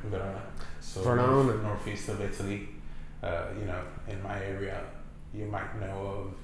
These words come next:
Speaker 1: of, um, Amarone,
Speaker 2: Mm.
Speaker 1: uh, the
Speaker 2: Taste.
Speaker 1: Passo della Valpolicella,
Speaker 2: Ah.
Speaker 1: Soave, um, yeah, it's Bardolinos. You know, it's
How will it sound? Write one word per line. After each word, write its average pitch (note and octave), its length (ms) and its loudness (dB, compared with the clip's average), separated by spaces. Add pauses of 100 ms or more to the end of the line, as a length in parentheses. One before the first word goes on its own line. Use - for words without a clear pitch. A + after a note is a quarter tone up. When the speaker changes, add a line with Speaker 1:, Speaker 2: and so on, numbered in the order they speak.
(120)
Speaker 1:
of, G#2 80 -2
um, G2 340 -6 (760)
Amarone, G2+ 500 0 (640)
Speaker 2:
Mm. B2 280 2 (120)
Speaker 1:
uh, F#2 440 -2 (340)
the - 60 -6
Speaker 2:
Taste. G2+ 200 -2
Speaker 1:
Passo G#2 380 2
della G2 160 0
Valpolicella, G2 880 -2 (240)
Speaker 2:
Ah. B2 260 2 (180)
Speaker 1:
Soave, F#2+ 640 2 (560)
um, F#2 260 -4 (440)
yeah, - 200 -6 (280)
it's - 360 -8 (200)
Bardolinos. G2+ 840 0 (420)
You D3 80 0
know, - 160 0 (540)
it's - 760 -6